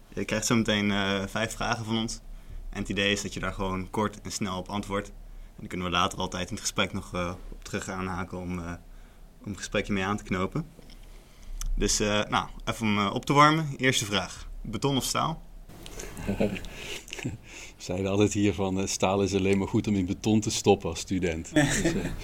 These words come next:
Speaker 2: zal ik het voor nu even bij laten? Maar ik wil wel fijn als we er even op terug kunnen komen straks.
Speaker 3: Oké, ehm, werk voor de universiteit of werken voor een, een, eh, ingenieursbureau?
Speaker 2: Ehm,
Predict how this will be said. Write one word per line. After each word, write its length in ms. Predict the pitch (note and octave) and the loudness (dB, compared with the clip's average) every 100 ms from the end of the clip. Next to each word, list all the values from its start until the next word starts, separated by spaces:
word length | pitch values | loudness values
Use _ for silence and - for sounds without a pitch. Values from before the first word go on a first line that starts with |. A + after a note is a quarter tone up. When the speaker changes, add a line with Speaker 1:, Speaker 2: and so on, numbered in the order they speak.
| - - - G#2+ | -2 -2 -2 0
Speaker 2:
zal 140 | - | 2
ik 60 | A#2+ | 2
het 300 | G#2 A2+ G#2 | 0 -2 -6
voor 160 | - A2 | 0 4
nu 200 | C#3 D#3 | 6 8
even 240 | D3 D3+ | 8 6
bij 120 | C3 C3 | 4 4
laten? 360 | C#3 D3 A3 | 4 2 0
Maar 360 | - - - G#2 | -2 -10 -2 6
ik 60 | |
wil 80 | G2+ | 8
wel 120 | A#2 | 8
fijn 300 | B2 C3+ C#3 | 8 8 8
als 120 | C3+ - | 6 4
we 80 | |
er 60 | B2 | 4
even 240 | C3 B2+ | 4 4
op 60 | A#2+ | 2
terug 180 | C3 A2+ | 2 4
kunnen 240 | G#2 G#2+ | 4 4
komen 300 | - F2+ E2 | 4 0 2
straks. 420 | - - - - - - - - _ _ - - | 0 2 0 -2 -10 -14 -16 -18 _ _ 0 4
Speaker 3:
Oké, 300 | - D#3 - - - - | 8 8 8 2 -6 4
ehm, 640 | - D#3+ D3 C#3+ C3+ B2+ B2 - - - | 12 12 12 12 12 12 8 2 -10 -2
werk 300 | C#3+ A3 A3+ | 8 8 8
voor 140 | - | 6
de 120 | F3 - | 6 6
universiteit 680 | E3+ D#3+ C3+ - - C4 A#3 | 6 8 6 6 8 8 8
of 140 | D#3+ | 6
werken 260 | F3+ F#3 E3+ | 6 6 4
voor 140 | E3+ | 2
een, 160 | D3 C#3+ | 2 2
een, 360 | - C#3 C3 - | 2 4 4 2
eh, 380 | C3+ B2+ A#2+ - | 2 2 2 4
ingenieursbureau? 640 | D3 C3+ E3+ F3+ A2+ F2 - - - - - - - - - - - - - - - | 4 6 4 4 2 0 -4 -10 -16 -16 -14 -12 -10 -10 -10 -12 -12 -14 -14 -16 -8
Speaker 2:
Ehm, 420 | A#2 A2+ A2+ A2+ | -2 2 6 6